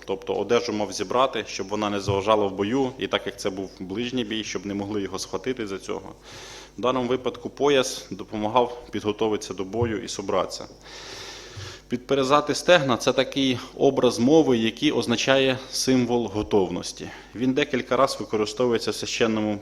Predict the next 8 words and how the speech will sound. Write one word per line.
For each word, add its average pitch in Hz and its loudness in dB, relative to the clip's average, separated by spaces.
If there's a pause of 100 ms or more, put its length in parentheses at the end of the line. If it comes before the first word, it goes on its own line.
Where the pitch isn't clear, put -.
(420)
Писанні. 90 -2 (760)
Коли 147 0 (180)
Мойсей 120 0
давав 117 4
заповідь, 131 4
як 123 2
святкувати 117 2
Пасху, 127 2